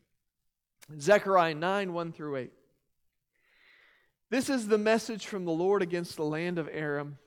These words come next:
and the city of Damascus, for the eyes of humanity, including all the tribes of Israel,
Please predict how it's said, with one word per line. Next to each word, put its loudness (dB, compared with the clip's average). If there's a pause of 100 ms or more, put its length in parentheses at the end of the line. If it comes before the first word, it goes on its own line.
(200)
and -8
the -4
city -2
of 2
Damascus, -4 (120)
for -6
the -4
eyes 2
of -8
humanity, -8
including -8
all 0
the -4
tribes -2
of -10
Israel, -8